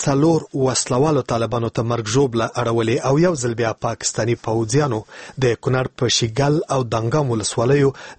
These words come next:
د توپونو توغندي ویشتلې. چارواکي وایي چې پاکستاني پوځیانو دا ځل لس توپونه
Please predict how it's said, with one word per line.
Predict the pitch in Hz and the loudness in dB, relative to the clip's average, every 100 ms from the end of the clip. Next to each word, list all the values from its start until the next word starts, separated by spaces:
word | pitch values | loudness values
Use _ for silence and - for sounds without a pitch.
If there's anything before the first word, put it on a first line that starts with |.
| 120 | 0
د | 113 104 - | 0 0 -2
توپونو | 113 107 139 127 127 - - | -2 0 0 2 0 -2 -2
توغندي | 120 135 139 | 0 2 2
ویشتلې. | 117 - 123 117 123 _ _ | 2 0 0 0 -2 _ _
چارواکي | - 139 135 - 135 | 0 0 0 0 2
وایي | 123 123 123 | 4 2 2
چې | - 123 131 _ - - - - - - - _ _ _ _ _ _ | 2 2 0 _ -20 -20 -20 -20 -20 -20 -20 _ _ _ _ _ _
پاکستاني | 131 117 - 131 123 131 135 - | 0 0 0 0 2 2 0 -2
پوځیانو | 120 113 139 135 123 | 0 2 2 2 0
دا | 131 | 0
ځل | 131 131 - - 135 165 | 0 0 -4 -4 0 2
لس | 151 - | 0 -2
توپونه | 120 - 127 107 | -6 -2 -2 -2